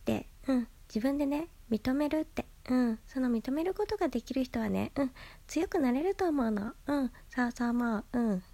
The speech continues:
だからね、うん、自分はね、メンタル強い。うん、そう。<laughs> うん、ごちゃごちゃだね。うん、なんかね、うん、早口言葉みたいになってきたね。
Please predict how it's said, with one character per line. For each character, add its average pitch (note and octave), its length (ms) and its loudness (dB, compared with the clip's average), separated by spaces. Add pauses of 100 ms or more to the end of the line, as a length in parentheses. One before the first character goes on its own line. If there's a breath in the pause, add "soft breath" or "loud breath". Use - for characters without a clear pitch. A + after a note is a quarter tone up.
(440)
だ D4+ 80 -2
か C#4+ 60 0
ら B3+ 60 2
ね、 A3 340 0
う C#4+ 80 2
ん、 C4+ 140 0 (320 loud breath)
自 B3 60 2
分 C4 140 2
は D4 100 2
ね、 D#4 220 0 (280)
メ A3 100 0
ン A#3+ 40 -2
タ D4 120 0
ル C4+ 100 0
強 A#3 380 0
い。 C#4 100 -6 (240)
う C4 60 0
ん、 A#3 260 2 (380 soft breath)
そ B3+ 80 0
う。 A#3 220 0
<laughs> - 1400 -8
う G4+ 120 6
ん、 C4 60 -2 (240 loud breath)
ご C#4 120 0
ち D4+ 120 -2
ゃ D4+ 40 -2
ご D#4 100 0
ち - 100 2
ゃ D#4 60 4
だ D4+ 120 2
ね。 C4+ 280 0
う D4 80 2
ん、 C#4 120 -2 (260 loud breath)
な D#4 80 -2
ん D4+ 40 -2
か C4 120 0
ね、 G#3 320 0
う B3 40 2
ん、 A#3+ 80 0 (100)
早 G3 220 -2
口 - 180 -12
言 D#4 180 -2
葉 F#4 120 2
み D#4 100 -2
た B3 120 -2
い A#3 60 0
に A3 60 0
な G#3+ 100 -2
っ - 20 -4
て G#3 120 -8
き - 60 -20
た G#3+ 120 -6
ね。 G#3 240 -2